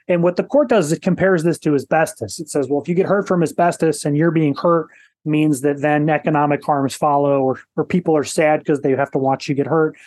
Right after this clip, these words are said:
Um, no, that's all you, you're out of luck. Workers' comp covers that. But if you co-, if you're covered in asbestos when you walk home from the place where you work and you walk in the door and asbestos dust gets all in your house,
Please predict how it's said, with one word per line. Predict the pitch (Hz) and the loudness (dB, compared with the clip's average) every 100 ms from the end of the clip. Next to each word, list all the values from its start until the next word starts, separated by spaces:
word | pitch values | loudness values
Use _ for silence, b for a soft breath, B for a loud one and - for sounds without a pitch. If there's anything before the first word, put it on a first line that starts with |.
| B _ _ | B _ _
Um, | 156 143 127 120 _ _ - | -2 0 -2 -8 _ _ -2
no, | 170 202 - | 0 0 -2
that's | 156 190 190 | 0 0 2
all | 196 190 175 160 | 2 2 2 0
you, | 185 180 160 - | 0 -2 -8 0
you're | 165 185 | 2 4
out | 170 | 4
of | 151 | 2
luck. | 147 127 - | 0 -2 -2
Workers' | 160 160 147 | -4 -2 -4
comp | 143 131 | -4 -4
covers | - 151 131 | -2 -2 -2
that. | 147 - b b 151 | -8 -12 b b -2
But | 175 | 0
if | 180 175 | 0 0
you | 180 208 | 0 0
co-, | 233 | 0
if | 240 - | -2 2
you're | 226 269 | 0 2
covered | - 233 247 | 0 2 2
in | 214 | 2
asbestos | 190 - 190 - 180 - | 0 0 -2 0 -4 -2
when | 156 | 0
you | |
walk | 151 147 147 | 2 0 0
home | 156 143 | -4 -2
from | 147 135 143 - | -2 -2 -4 -8
the | |
place | - 160 151 | -2 -2 0
where | 160 | 0
you | 143 | 2
work | 185 202 180 | 2 2 0
and | 143 | 0
you | 131 | 0
walk | 160 143 | 0 0
in | 156 | -2
the | 139 | -2
door | 139 151 156 | 0 2 2
and | 135 | 0
asbestos | 131 - 151 - 139 | -2 -2 -2 -2 -4
dust | 160 143 - - b b b - | 0 0 -2 -14 b b b -6
gets | 143 | -2
all | 165 147 | 0 0
in | 143 | 0
your | 139 | 0
house, | 143 139 123 | 0 -2 -4